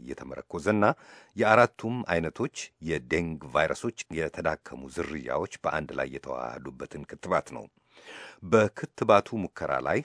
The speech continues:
ሄልስቲድ ባይሳተፉም ሳኖፊ ፓስተር የሚባለው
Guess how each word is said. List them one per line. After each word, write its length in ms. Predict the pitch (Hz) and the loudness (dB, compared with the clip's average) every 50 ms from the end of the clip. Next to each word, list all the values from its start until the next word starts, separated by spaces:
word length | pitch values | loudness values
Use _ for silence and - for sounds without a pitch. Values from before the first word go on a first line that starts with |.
| - _ | -6 _
ሄልስቲድ 460 | - 82 82 78 - - - 82 - | 0 0 0 0 -4 -10 -10 -10 -2
ባይሳተፉም 800 | - 82 78 82 - - - 60 - _ - - - - 156 160 165 - _ _ _ | 0 0 0 0 -2 -8 -10 -10 -10 _ -10 -8 -4 -2 -2 -2 -2 -8 _ _ _
ሳኖፊ 420 | - - 127 123 143 139 - - - | -2 2 2 4 4 2 0 -2 -2
ፓስተር 380 | - 110 101 - - - 90 80 | 0 0 0 0 0 0 0 0
የሚባለው 580 | 76 76 82 85 71 - 73 67 67 73 73 | -2 -6 -6 -8 -6 -4 -4 -4 -2 -4 -8